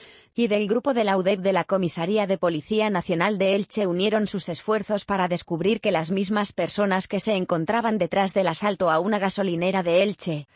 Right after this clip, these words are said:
eran las mismas que anteriormente habían atracado una farmacia y un bar en la localidad de Aspe.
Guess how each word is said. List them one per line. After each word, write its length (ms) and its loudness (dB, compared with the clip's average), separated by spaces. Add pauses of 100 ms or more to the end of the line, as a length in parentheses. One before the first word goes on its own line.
(460)
eran 300 2
las 180 -2
mismas 400 0
que 120 0
anteriormente 720 2
habían 360 0
atracado 520 0
una 200 2
farmacia 680 -2 (400)
y 140 2
un 140 2
bar 180 2
en 140 0
la 100 2
localidad 520 0
de 160 0
Aspe. 440 -6